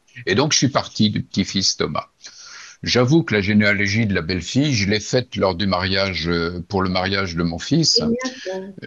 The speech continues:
Speaker 1: Je suis remonté sur six générations, pas beaucoup plus. Donc ça, c'est quand même un choix, sachant que même si on choisit soi-même, rien n'empêche de faire une deuxième généalogie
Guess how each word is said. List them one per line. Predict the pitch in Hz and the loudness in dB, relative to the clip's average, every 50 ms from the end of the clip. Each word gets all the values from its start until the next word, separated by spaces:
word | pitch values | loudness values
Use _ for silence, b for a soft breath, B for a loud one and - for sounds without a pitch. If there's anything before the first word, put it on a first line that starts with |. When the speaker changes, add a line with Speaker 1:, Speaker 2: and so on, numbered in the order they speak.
| - _ | -18 _
Speaker 1:
Je | - - - - | -6 -2 0 0
suis | - - 135 | 2 4 2
remonté | 127 104 110 107 104 101 101 - 131 123 | 4 4 4 4 4 2 2 2 2 2
sur | 117 - 110 - | 2 2 0 0
six | - - - 135 | 0 2 2 2
générations, | 117 120 113 104 104 101 90 95 95 - - 120 123 127 123 117 104 | 4 4 4 4 4 2 0 0 -2 -2 0 2 2 2 2 0 0
pas | - - 101 | 0 0 0
beaucoup | 95 95 98 - - 95 | 0 0 -2 -4 -4 -10
plus. | - - 92 95 90 82 - - 82 67 - - _ _ _ _ _ _ _ _ _ _ _ _ _ - B 123 120 B B B | -8 -4 -2 -2 0 0 -2 -2 -2 -6 -10 -16 _ _ _ _ _ _ _ _ _ _ _ _ _ -20 B -14 -14 B B B
Donc | - 160 165 - | 0 2 2 2
ça, | - 285 | 0 0
c'est | 254 - 220 - | 2 2 2 2
quand | - 185 | 0 2
même | 202 208 190 | 0 2 2
un | 170 160 | 2 2
choix, | 147 - - - 147 156 175 - 220 247 _ _ _ _ _ _ _ _ _ _ _ _ _ _ _ _ _ _ _ _ | 2 2 2 4 4 4 4 4 2 -2 _ _ _ _ _ _ _ _ _ _ _ _ _ _ _ _ _ _ _ _
sachant | - - - - 147 135 - - 165 170 165 | -4 -2 0 2 2 2 2 2 2 2 0
que | - - 143 143 156 160 151 _ _ _ _ - | 2 2 2 2 2 0 -6 _ _ _ _ -4
même | - 95 127 160 160 | 0 0 2 2 0
si | - - - 151 | 0 -2 0 2
on | 147 139 | 2 2
choisit | 127 - - - 135 123 110 123 120 | 2 0 2 0 0 2 2 2 2
soi-même, | - - - 127 117 120 135 147 165 185 185 165 135 - - - - - | 2 2 4 4 6 6 6 6 6 6 4 4 2 0 -4 -12 -8 -4
rien | 82 87 98 120 135 139 | 0 4 4 6 6 6
n'empêche | 120 101 98 - - 180 160 123 | 4 2 2 2 2 2 4 4
de | 110 101 | 2 2
faire | - - 139 120 | 2 4 4 6
une | 101 90 85 85 82 | 6 6 4 4 6
deuxième | 95 117 123 113 117 127 113 104 | 6 4 4 4 4 2 0 0
généalogie | 87 95 92 92 90 82 80 80 80 82 85 107 139 151 | -2 -2 -2 0 0 -2 -2 -2 -4 -4 -4 -4 -4 -6